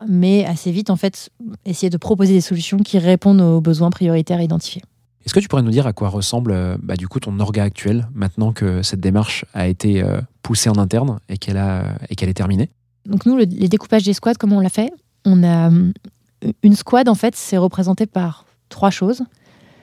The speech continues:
Speaker 1: D'une part, un regroupe-, un regroupement de jobs, euh, donc des jobs to be done. D'autre part, des contributions qu'on attend de la squad aux objectifs de la boîte. Et enfin, des assets techniques, euh, dont la squad est owner.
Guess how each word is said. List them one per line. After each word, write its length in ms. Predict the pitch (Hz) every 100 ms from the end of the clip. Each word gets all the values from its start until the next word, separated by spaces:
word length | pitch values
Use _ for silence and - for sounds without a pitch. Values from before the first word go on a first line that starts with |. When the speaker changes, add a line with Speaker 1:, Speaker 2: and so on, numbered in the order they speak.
| _ _ -
Speaker 1:
D'une 220 | 202 214
part, 260 | 226 233
un 160 | 185 175
regroupe-, 400 | 185 202 220 208 -
un 160 | 185 175
regroupement 460 | 165 226 220 226
de 100 | 214 175
jobs, 320 | 180 220 185 - _ _ _ -
euh, 220 | 165 160 156
donc 200 | 160 160
des 120 | 175
jobs 160 | 180
to 100 | 185
be 80 | 190
done. 200 | 156 202 - _ _ _ - - - _ _ -
D'autre 260 | 202 -
part, 240 | 214 240 226
des 180 | 185
contributions 680 | 175 240 226 233 208 226 240 - -
qu'on 140 | 202
attend 240 | 185 180 233
de 60 |
la 100 | 196
squad 440 | 165 - 208 190 196 _
aux 200 | 190 175
objectifs 400 | 175 175 - 190
de 60 |
la 80 | 190
boîte. 400 | 165 185 - - _ _ _ _ -
Et 80 | 185
enfin, 380 | 180 - 214 226
des 360 | 202 170 165
assets 220 | 190 -
techniques, 540 | 202 202 - - - - _ _ _ -
euh, 200 | 180 170
dont 180 | 156 175
la 120 | 185
squad 240 | 175 214 202
est 60 | 175
owner. 200 | 170